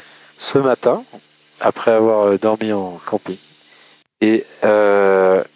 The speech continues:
je vais donc à Dijon. Donc là on est, euh, ouais, dans la, pas très loin de, de la Loire. Là, il y a les, juste à gauche des, des, pas mal de centrales nucléaires dans la région de la Loire.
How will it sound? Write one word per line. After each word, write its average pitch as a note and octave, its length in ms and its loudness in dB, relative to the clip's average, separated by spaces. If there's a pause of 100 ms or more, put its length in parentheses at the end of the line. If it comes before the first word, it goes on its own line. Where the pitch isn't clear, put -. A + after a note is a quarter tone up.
(160)
je G2 160 -4
vais F#2 140 4
donc D#3 320 -4
à A#2 240 0 (200)
Dijon. G#2+ 280 2 (1400)
Donc - 200 -4
là A#2 200 4
on A2 80 2
est, G2 280 -2
euh, F2 580 -4
ouais, F2 260 0
dans G#2 120 -2
la, F#2 300 -2 (220)
pas C3 120 0
très - 160 -4
loin A#2+ 260 0
de, G#2 320 2
de G#2+ 80 2
la G#2+ 140 2
Loire. G#2 320 0
Là, A#2 100 -4
il G#2+ 80 -6
y G#2 40 0
a - 20 -2
les, G2+ 120 -6 (460)
juste - 140 -4
à C3 100 2
gauche B2+ 220 2
des, A2+ 260 2
des, A2 160 2
pas C#3 140 0
mal C3+ 160 0
de B2+ 80 4
centrales B2+ 480 -2
nucléaires B2 320 0
dans C#3+ 80 -2
la A#2 100 0
région A2+ 220 0
de A2+ 60 -8
la A2+ 100 -2
Loire. A2+ 220 -2